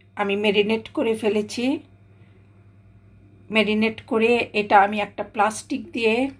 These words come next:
আহ, চারপাশে আটকে দিয়েছি। এখন এই অবস্থায় এই মাংসটা আমি কমপক্ষে চার থেকে পাঁচ ঘন্টা, আহ, রেখে দিব।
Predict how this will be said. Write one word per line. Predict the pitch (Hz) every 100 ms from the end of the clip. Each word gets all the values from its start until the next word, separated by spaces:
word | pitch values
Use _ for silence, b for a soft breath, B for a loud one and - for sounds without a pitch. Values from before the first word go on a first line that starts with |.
| - _ _ - -
আহ, | 190 185 175 185 - - _ - -
চারপাশে | 208 196 202 -
আটকে | 220 202 - 220
দিয়েছি। | 214 214 208 208 240 269 - b b b b
এখন | 226 220 269 220 220 269 -
এই | 247
অবস্থায় | 254 254 320 - 262 214 262
এই | - 254
মাংসটা | 233 233 269 269 262
আমি | 254 226 214 220 320 - b b b b _ _ _ _
কমপক্ষে | 285 302 302 294 - 302 294
চার | 269 262 -
থেকে | 277 285
পাঁচ | 277 247 226 -
ঘন্টা, | 240 226 226 233 247 302 b b b b -
আহ, | 208 202 202 -
রেখে | 202 214 240
দিব। | - -